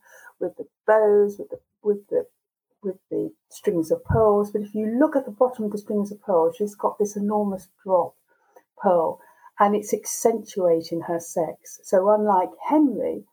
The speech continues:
which is all about virility and about being sexually potent, with Elizabeth,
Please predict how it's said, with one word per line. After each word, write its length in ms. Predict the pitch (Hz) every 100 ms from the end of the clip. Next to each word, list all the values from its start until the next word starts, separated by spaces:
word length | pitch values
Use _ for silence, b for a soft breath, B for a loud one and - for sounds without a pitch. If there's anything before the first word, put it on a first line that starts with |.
| _ _
which 160 | 202 202
is 100 | 202
all 140 | 185
about 320 | 180 165 -
virility 580 | 175 185 226 226 220 220
and 220 | 208 185
about 260 | 170 165 -
being 180 | 170 160
sexually 420 | - 180 - 170 -
potent, 480 | 254 254 175 294 - _ _
with 140 | 208 190
Elizabeth, 640 | 190 240 254 - - -